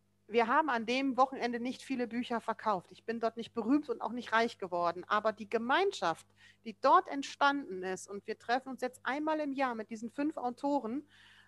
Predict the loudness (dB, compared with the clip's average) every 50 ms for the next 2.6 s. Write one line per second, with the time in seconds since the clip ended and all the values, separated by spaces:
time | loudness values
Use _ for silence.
0 | _ 0 2 2 2 2 0 -2 0 0 0 0 0 -2 -4 -8 -10 -12 _ _
1 | _ _ _ _ -2 -2 0 0 0 -2 -2 -2 -4 -4 -6 -6 0 2 2 2
2 | 2 -2 -8 -6 -4 -4 -4 -4 -6 -12 -12 -14